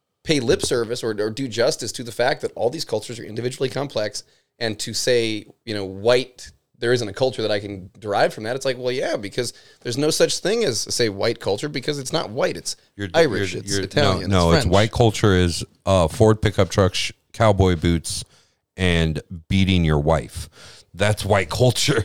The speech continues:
Speaker 2: <laughs>
Speaker 1: Well, so now let's say we were to flip the skin tone on that. Could you say
Speaker 2: Yeah.
Speaker 1: that about any other group and it be acceptable? No.
Speaker 2: Yeah, because then we can talk about prejudice versus racism.
Speaker 1: Well, so what I'm
Speaker 2: But
Speaker 1: saying
Speaker 2: that's a
Speaker 1: is,
Speaker 2: different
Speaker 1: like,
Speaker 2: topic
Speaker 1: it
Speaker 2: I wanna save for a different time.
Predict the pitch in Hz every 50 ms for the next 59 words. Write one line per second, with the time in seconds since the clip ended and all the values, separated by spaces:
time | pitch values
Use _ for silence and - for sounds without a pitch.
0 | - 104 - - - 147 - - 185 170 165 156 185 208 202 - - 196 185 165
1 | 147 156 156 156 156 139 113 104 - - 139 139 - - 104 104 - - 117 -
2 | - - - 113 104 101 87 85 90 98 82 73 - - 120 175 202 175 170 -
3 | 190 180 165 147 135 - 117 123 139 139 139 123 117 98 90 104 110 - 101 104
4 | - - 113 101 98 - - - - - - - - 107 - - - - _ _
5 | _ _ _ _ _ _ _ _ _ _ _ _ _ _ _ _ - 117 120 127
6 | 120 - - _ _ _ _ _ 92 98 101 92 82 82 92 - - 98 85 80
7 | 76 - - 101 113 123 131 123 107 120 113 - 107 104 104 101 92 95 90 -
8 | - 95 92 87 82 85 80 85 82 78 - - 78 73 - 80 73 69 65 -
9 | - 60 62 57 50 - _ - 143 139 - 151 123 135 131 135 151 202 185 196
10 | - 143 120 131 127 127 127 104 113 123 120 110 90 - 95 92 90 90 92 85
11 | - 85 87 87 85 80 - - 87 82 80 - 85 80 73 73 71 - 76 65
12 | 69 - 104 104 90 71 62